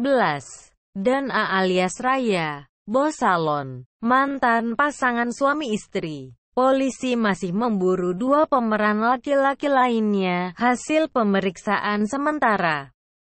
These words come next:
V A ini merupakan mantan istri dari tersangka berinisial alias Raya.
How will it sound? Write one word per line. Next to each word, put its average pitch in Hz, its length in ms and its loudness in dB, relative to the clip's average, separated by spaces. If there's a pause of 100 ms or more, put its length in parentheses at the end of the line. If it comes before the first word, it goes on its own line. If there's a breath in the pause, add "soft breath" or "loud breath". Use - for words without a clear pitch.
(240)
V - 120 -16 (120)
A 226 240 0
ini 226 400 -4
merupakan 185 720 -2
mantan 202 480 -2
istri 196 480 -2
dari 165 320 -2
tersangka 175 560 -2
berinisial 220 1000 0
alias 185 520 0
Raya. 190 640 -2